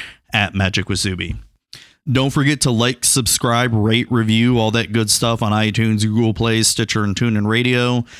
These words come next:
and YouTube, and all that other stuff that you like and subscribe and rate and review and all that other stuff.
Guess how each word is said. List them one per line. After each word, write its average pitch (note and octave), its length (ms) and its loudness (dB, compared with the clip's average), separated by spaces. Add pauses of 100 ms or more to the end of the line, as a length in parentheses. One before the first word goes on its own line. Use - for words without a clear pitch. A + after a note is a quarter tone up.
(180)
and G#2 200 0
YouTube, B2 760 2
and F#2 360 -4
all A2 240 0
that A2+ 160 0
other A2 260 0 (720)
stuff - 420 0
that G2 160 -4
you G#2 140 0
like G2+ 340 -2
and G#2+ 160 -2
subscribe G2 580 0
and G2 160 -2
rate G2+ 240 -2
and G#2 120 -2
review G2 440 -2
and G2 100 -4
all G2 160 -4
that F#2+ 140 -4
other F2+ 240 -6
stuff. - 340 -6